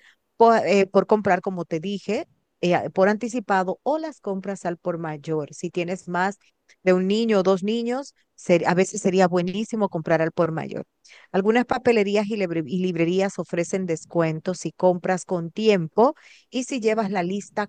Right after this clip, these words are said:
completa para comprarla en ese lugar, puede incluso ayudarte a ahorrar hasta un treinta por ciento de los gastos.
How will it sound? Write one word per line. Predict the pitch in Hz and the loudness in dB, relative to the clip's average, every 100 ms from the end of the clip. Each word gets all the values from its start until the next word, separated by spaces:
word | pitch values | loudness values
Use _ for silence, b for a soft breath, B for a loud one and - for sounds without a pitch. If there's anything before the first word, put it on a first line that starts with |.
| - | -4
completa | 196 180 170 - 202 208 190 - 220 | -4 -2 -4 0 2 4 2 2 0
para | 190 170 | 0 -2
comprarla | 156 170 160 180 196 208 214 - | -2 -6 -2 0 2 2 -2 -4
en | 165 151 | -6 -2
ese | 202 - 247 | -2 0 -2
lugar, | 262 214 180 208 _ b b b - | 2 2 0 -2 _ b b b -2
puede | 208 226 233 | 6 6 6
incluso | 262 - 254 269 - | -2 -6 -6 -4 -4
ayudarte | 190 180 180 180 160 185 | -2 2 4 2 2 0
a | |
ahorrar | 170 170 220 240 | 0 0 0 0
hasta | 208 185 170 | -4 -4 -4
un | 190 | -6
treinta | - 190 202 208 | -4 -2 -2 -6
por | 190 170 | -4 -6
ciento | - 165 165 165 175 | -4 -4 -4 -2 -4
de | 147 165 170 | 0 0 0
los | 175 - | -4 -8
gastos. | - 127 - - - - - | -10 -10 -12 -20 -20 -18 -20